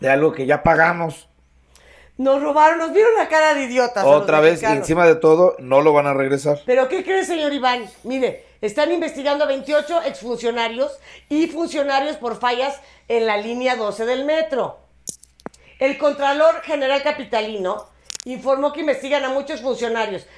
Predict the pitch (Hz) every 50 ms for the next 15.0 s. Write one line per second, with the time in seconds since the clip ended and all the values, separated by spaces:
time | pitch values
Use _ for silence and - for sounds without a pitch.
0 | _ _ - 262 262 - - 311 208 - 294 285 285 277 - 339 359 339 359 403
1 | 381 381 311 - - 294 240 240 240 226 226 226 233 233 233 240 233 294 277 254
2 | 226 226 - 208 233 233 247 254 233 - - 214 214 220 226 226 220 190 170 175
3 | 180 196 208 214 220 226 247 247 247 240 247 247 240 254 269 269 269 254 220 -
4 | - _ _ _ _ _ - 220 233 226 - 285 254 - 311 302 302 277 254 233
5 | 208 - 214 185 - - 226 185 185 214 208 - 254 247 240 262 269 269 262 -
6 | - 202 202 202 226 208 208 233 233 - - _ _ - 233 233 214 208 208 -
7 | 214 214 - 202 185 180 - 220 226 233 240 233 240 214 208 196 - 196 185 185
8 | 208 202 - - _ _ _ _ _ - 170 170 180 190 185 - - 202 - 175
9 | 190 202 196 165 202 208 208 208 208 - - 175 - _ _ _ _ _ _ _
10 | - _ - - - 415 427 392 415 403 440 359 294 254 262 269 294 339 330 330
11 | 277 220 262 240 - 311 311 254 240 214 208 202 180 214 233 233 247 226 208 196
12 | 214 214 214 214 220 233 226 214 180 180 175 185 185 180 175 165 156 156 151 160
13 | 190 180 151 135 180 185 151 - 190 165 135 - _ _ _ _ - 202 220 233
14 | 240 247 233 233 247 247 247 226 214 220 214 202 190 180 - 196 226 277 - -